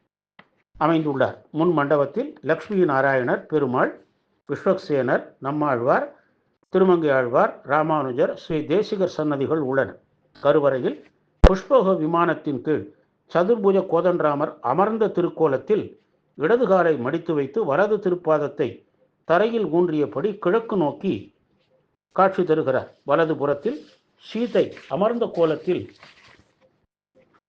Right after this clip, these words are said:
காட்சி தருகிறார். ஸ்ரீ லக்ஷ்மணர் நின்ற கோலத்திலும், சற்று தள்ளி அனுமன் நின்ற திருக்கோலத்திலும் சேவை சாதிக்கின்றனர். உற்சவமூர்த்தி விரல், நகம், கை ரேகைகள் தெரியும்படியாக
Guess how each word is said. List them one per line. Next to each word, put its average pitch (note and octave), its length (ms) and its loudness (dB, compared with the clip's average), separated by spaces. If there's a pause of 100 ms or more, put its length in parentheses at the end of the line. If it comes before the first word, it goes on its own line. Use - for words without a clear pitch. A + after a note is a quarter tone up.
(640)
காட்சி F#3 280 0
தருகிறார். D3+ 480 2 (120)
ஸ்ரீ - 200 -2 (140)
லக்ஷ்மணர் E3 480 -2 (440)
நின்ற B3 420 0
கோலத்திலும், E3 520 2 (720)
சற்று G3 420 0
தள்ளி A3 320 0
அனுமன் F3+ 400 2 (200)
நின்ற F#3 400 0
திருக்கோலத்திலும் D#3+ 760 0 (400)
சேவை F#3+ 360 0
சாதிக்கின்றனர். D3 680 0 (420)
உற்சவமூர்த்தி E3 840 -2 (120)
விரல், F3 280 4 (120)
நகம், G3 320 -4 (460)
கை F3+ 140 2 (100)
ரேகைகள் E3+ 640 0
தெரியும்படியாக C#3+ 680 -2